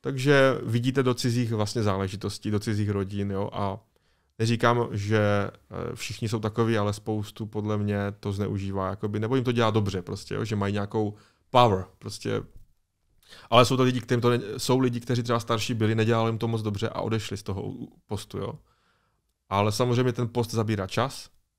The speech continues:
zabírá energii, eh, a tím pádem je to na úkor ostatních věcí. Dost často rodiny třeba, jo. Sta-, hodně starších třeba,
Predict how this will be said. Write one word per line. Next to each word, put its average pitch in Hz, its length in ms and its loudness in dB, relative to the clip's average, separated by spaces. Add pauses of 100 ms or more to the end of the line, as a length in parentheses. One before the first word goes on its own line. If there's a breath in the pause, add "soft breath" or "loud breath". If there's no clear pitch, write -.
(120)
zabírá 104 380 0
energii, 120 640 -2 (600)
eh, 98 440 -4 (180)
a 107 80 -4
tím 104 200 -4
pádem 107 240 4
je 104 60 2
to 110 100 2
na 107 80 2
úkor 104 220 0
ostatních 104 420 -4
věcí. 104 260 -4
Dost 107 180 0
často 110 320 0
rodiny 104 360 2
třeba, 92 300 -10
jo. 98 120 -8 (100)
Sta-, - 200 -20 (220)
hodně 107 300 -2
starších 104 420 -4
třeba, 101 460 0